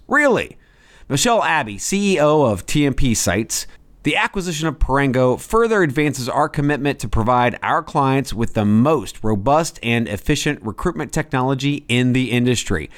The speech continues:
The combination of ambition and differentiating technology makes them," being Parango, "the perfect addition to both our team and our platform." The platform being Talent Brew.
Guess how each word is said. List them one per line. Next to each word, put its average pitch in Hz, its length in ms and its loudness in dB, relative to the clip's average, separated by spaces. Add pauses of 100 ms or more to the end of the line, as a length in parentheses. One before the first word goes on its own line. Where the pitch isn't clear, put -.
(240)
The - 80 -4
combination 180 880 0
of 127 240 2
ambition 117 560 -2
and 113 320 0
differentiating 135 720 0
technology 139 800 0
makes 139 340 2
them," 151 440 -2
being 101 280 -2
Parango, 113 640 2
"the 123 320 -2
perfect 165 720 0 (260)
addition 143 680 0
to 160 400 4
both 151 440 0
our 110 260 0
team 185 480 0
and 123 280 0
our 123 260 2
platform." 113 800 0
The 92 100 -4
platform 160 640 0
being 139 420 2 (340)
Talent 139 520 0
Brew. 95 440 0